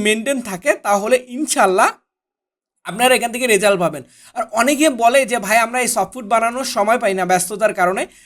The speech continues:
তাদের জন্য নিস-, দুশ্চিন্তার কিছু নাই। তাদের জন্য নিয়ে আসছে আমাদের Birds of ভিলেজের তৈরি একদম মিক্সড। এই যে আপনারা স্ক্রিনের মধ্যে দেখছেন যে সফট ফুড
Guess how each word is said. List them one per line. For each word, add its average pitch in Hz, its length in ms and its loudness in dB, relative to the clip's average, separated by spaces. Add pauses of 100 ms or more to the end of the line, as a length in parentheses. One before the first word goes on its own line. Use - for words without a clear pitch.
(140)
তাদের 233 360 -4
জন্য 302 200 -4
নিস-, 277 280 -2 (200)
দুশ্চিন্তার 262 680 -2
কিছু 247 260 -8
নাই। 277 240 0 (140)
তাদের 233 340 -6
জন্য 269 200 -8
নিয়ে 247 280 0
আসছে 269 500 -2
আমাদের 226 320 -2
Birds 202 360 2
of 262 100 -2
ভিলেজের 240 520 0 (440)
তৈরি 240 460 0
একদম 247 720 2 (240)
মিক্সড। 247 380 0 (200)
এই 277 180 -6
যে 269 160 4
আপনারা 254 520 0
স্ক্রিনের 269 400 -4
মধ্যে 262 320 -2
দেখছেন 220 460 -2 (360)
যে 233 480 2 (140)
সফট 247 340 -2
ফুড 285 140 -12